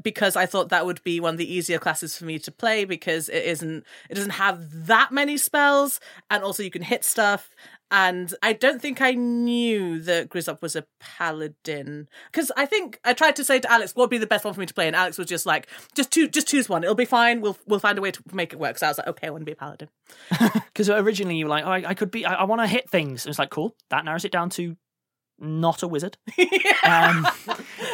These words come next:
Speaker 2: and then after
Speaker 1: Yeah.
Speaker 2: that, yeah, it was homing in a, a little bit.
Speaker 1: Yeah, um, the pink was just 'cause I associate pink with Aphrodite.
Speaker 2: So do I, actually.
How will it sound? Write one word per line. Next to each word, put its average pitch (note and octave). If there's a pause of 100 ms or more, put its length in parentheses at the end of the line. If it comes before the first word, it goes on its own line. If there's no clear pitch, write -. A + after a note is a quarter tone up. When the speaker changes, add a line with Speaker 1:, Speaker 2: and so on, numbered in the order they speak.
Speaker 2:
and G3+
then F#3+
after G#3+
Speaker 1:
Yeah. G#3
Speaker 2:
that, F3
yeah, D3
it B2+
was C#3+
homing C3+
in A#2+
a, A2+
a B2
little A#2
bit. C3 (120)
Speaker 1:
Yeah, E3+
um, F#3
the G#3+
pink B3+
was G#3+
just F#3
'cause F3
I E3+
associate D#3+
pink D3
with C#3+
Aphrodite. D3 (160)
Speaker 2:
So D4
do F4+
I, D#4+
actually. C#3